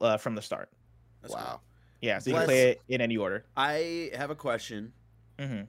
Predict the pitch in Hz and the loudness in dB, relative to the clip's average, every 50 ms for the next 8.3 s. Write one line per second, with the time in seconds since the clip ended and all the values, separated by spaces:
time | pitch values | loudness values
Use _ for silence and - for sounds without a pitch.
0 | - _ _ - - 113 117 131 151 143 139 147 151 151 147 156 151 139 - 143 | -14 _ _ -20 -16 -8 -2 -2 -2 0 0 0 -2 0 -2 -4 -8 -6 -4 -4
1 | 123 123 120 117 110 110 107 104 - 117 107 107 101 101 98 104 107 104 104 104 | -2 -2 -4 -4 -6 -8 -8 -8 -8 -6 -6 -6 -6 -8 -8 -8 -8 -8 -6 -8
2 | 101 98 98 101 101 98 95 101 98 92 101 92 90 92 90 80 - 92 76 69 | -8 -8 -8 -8 -8 -10 -10 -12 -16 -14 -12 -12 -12 -12 -14 -14 -14 -14 -14 -14
3 | 73 - - - - - - - - - - - - - - - - _ _ - | -16 -16 -18 -20 -20 -20 -20 -20 -20 -20 -20 -20 -20 -20 -20 -20 -20 _ _ -14
4 | - - 247 262 294 285 269 - - 175 147 160 196 - - - - - _ _ | 8 10 10 12 12 10 8 8 8 8 8 8 8 4 -2 -14 -20 -20 _ _
5 | _ _ _ _ _ _ 196 196 190 180 - 220 247 - - - - 190 214 220 | _ _ _ _ _ _ 8 8 8 10 8 8 8 8 4 -2 8 8 8 8
6 | 175 180 170 185 - 165 220 254 302 320 254 226 208 - 214 214 214 190 170 151 | 8 0 -2 -2 2 4 4 6 6 8 8 8 8 8 8 8 8 8 8 6
7 | - - 165 175 - 175 165 175 139 127 147 147 139 131 127 123 113 110 107 104 | 6 8 6 6 6 6 2 2 2 4 4 4 4 4 0 0 -2 -2 -2 -4
8 | 101 - - - - | -4 -4 -4 -6 -6